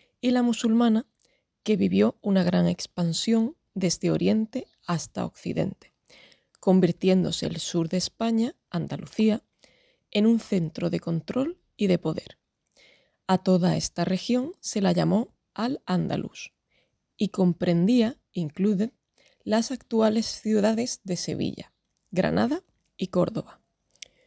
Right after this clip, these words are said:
Todos los años de dominio árabe en el territorio andaluz dejaron una importante huella en la sociedad y en sus costumbres, comida, forma de hablar, música, carácter,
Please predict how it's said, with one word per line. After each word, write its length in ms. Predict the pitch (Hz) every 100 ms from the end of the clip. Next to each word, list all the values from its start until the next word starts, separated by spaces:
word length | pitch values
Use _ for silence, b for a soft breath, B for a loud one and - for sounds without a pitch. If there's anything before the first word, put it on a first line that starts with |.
| B B B _
Todos 320 | - 233 262 254
los 180 | 240
años 320 | 262 247 165 -
de 80 |
dominio 400 | 160 160 170 185
árabe 400 | 208 190 - - _ _ _
en 140 | - 214
el 180 | 180
territorio 480 | - 156 160 185 226
andaluz 540 | 240 240 233 233 - _ _ _ b b b -
dejaron 540 | 180 185 233 233 226 -
una 180 | 208 214
importante 640 | 208 202 190 180 165 -
huella 480 | 156 185 233 196 - _ _
en 160 | - 220
la 80 | 240
sociedad 560 | - 202 196 170 202 -
y 140 | - 190
en 120 | 180
sus 220 | - 185
costumbres, 880 | - - - 160 - - - - - _ _ - -
comida, 520 | 156 165 180 170 -
forma 240 | - 170 165
de 100 | -
hablar, 480 | - - 190 185 _ _ _ _
música, 600 | - 196 202 - - - _ _ _
carácter, 600 | 151 165 185 - 175